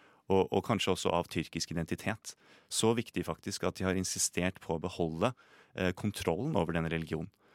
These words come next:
Eh, og, og nærmest har gitt den en slags, eh, gitt den en litt sånn opphøyet rolle i samfunnet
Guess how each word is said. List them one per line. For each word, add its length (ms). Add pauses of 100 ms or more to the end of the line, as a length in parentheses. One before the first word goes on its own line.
(440)
Eh, 300
og, 220
og 100
nærmest 400
har 80
gitt 240
den 240
en 60
slags, 440
eh, 220 (760)
gitt 200
den 160
en 80
litt 120
sånn 140
opphøyet 720
rolle 320 (160)
i 140
samfunnet 480